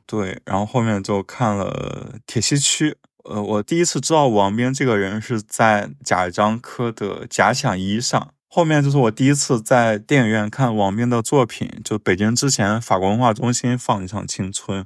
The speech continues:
看电影的时候，我前面坐着的人正好是贾樟柯，所以就都很有缘，比较巧。然后因为《青春》我在北京看过了，后面就他们买《青春》我就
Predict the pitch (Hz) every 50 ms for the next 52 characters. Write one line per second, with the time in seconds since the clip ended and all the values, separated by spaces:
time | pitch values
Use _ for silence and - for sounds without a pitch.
0 | - _ - - 135 123 117 117 131 123 110 95 90 - - - 107 113 120 107
1 | 101 95 92 92 92 - - - 104 98 110 123 120 113 - - 143 131 113 101
2 | 98 98 98 95 98 98 - 143 131 120 113 95 - - - 107 98 - 110 98
3 | - - 113 104 110 104 - - - 120 110 110 110 - - _ _ _ _ -
4 | - 104 98 92 92 - - 101 95 92 - 113 107 107 104 95 95 95 98 -
5 | 104 104 95 87 92 92 90 92 92 95 95 104 120 117 - _ _ - 98 95
6 | 98 101 - - - - - - - _ _ - 98 117 131 139 139 143 147 151
7 | 147 139 120 - - - 160 165 151 - - 165 151 139 107 92 98 117 123 123
8 | 123 117 107 - - 113 92 90 107 113 117 - - - 151 131 123 - 156 147
9 | 123 101 - - - - - - 139 135 120 113 104 101 - 107 101 - - 120
10 | 120 120 120 110 104 101 - - 98 98 - 120 110 95 92 - - 101 98 101